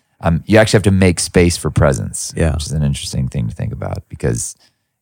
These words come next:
Speaker 1: the na-, the, the natural path is gonna be noise and distraction.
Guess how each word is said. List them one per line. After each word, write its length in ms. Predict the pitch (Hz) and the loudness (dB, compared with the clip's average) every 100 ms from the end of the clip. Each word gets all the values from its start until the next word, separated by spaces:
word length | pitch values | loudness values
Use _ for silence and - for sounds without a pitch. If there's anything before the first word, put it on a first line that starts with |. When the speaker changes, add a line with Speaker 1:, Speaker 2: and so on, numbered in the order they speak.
| - | -2
Speaker 1:
the 140 | 95 | 2
na-, 240 | 87 101 - | 4 4 2
the, 80 | 98 | -2
the 200 | 85 101 | 0 2
natural 440 | 98 95 98 95 | 4 4 2 2
path 360 | 80 95 85 76 | 4 4 4 0
is 60 | |
gonna 140 | 78 78 | -4 0
be 120 | 78 | 0
noise 560 | 80 85 82 78 73 | 2 4 4 2 0
and 120 | - 76 | -4 -4
distraction. 760 | 73 - 80 76 - 52 55 | -4 0 2 2 -2 -6 -8